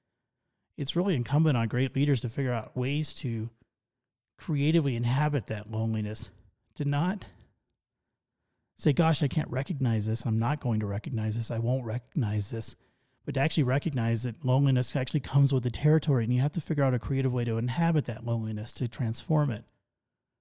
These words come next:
And in transforming that loneliness, what are we transforming it into? And in his words, you know, we're transforming it into an enriched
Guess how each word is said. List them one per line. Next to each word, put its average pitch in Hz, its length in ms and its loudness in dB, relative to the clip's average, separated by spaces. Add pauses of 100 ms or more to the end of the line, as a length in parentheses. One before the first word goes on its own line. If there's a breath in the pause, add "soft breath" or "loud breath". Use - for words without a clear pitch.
(1160)
And 147 100 4
in 131 100 2
transforming 156 640 2
that 117 340 -4
loneliness, 143 540 0
what 139 100 0
are 156 40 0
we 143 100 2
transforming 147 600 2
it 117 80 -4
into? 123 320 -2
And 117 100 -4
in 117 140 0
his 190 300 2
words, 110 400 -4 (160 loud breath)
you 127 120 0
know, 123 80 0
we're 117 320 -2 (500 soft breath)
transforming 156 640 2
it 127 100 0
into 131 600 0
an 123 160 2
enriched 120 680 0